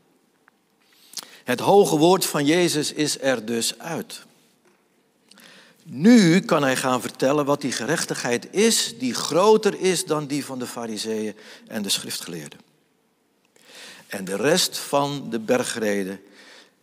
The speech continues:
zijn voorbeelden van die gerechtigheid.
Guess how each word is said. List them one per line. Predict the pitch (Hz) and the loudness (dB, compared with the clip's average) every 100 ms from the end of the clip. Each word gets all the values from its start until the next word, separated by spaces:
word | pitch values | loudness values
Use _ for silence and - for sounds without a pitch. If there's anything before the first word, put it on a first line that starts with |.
| - | -12
zijn | 101 110 110 101 101 | -4 -2 -2 -6 -10
voorbeelden | - - - - 185 190 160 123 101 - 107 107 110 104 | -12 -12 -10 0 4 6 4 2 2 2 2 0 -4 -6
van | - 107 101 | -8 -6 -6
die | 95 123 | -6 -6
gerechtigheid. | - 123 117 - 101 - - - - | -6 -6 -6 -8 -12 -12 -14 -18 -20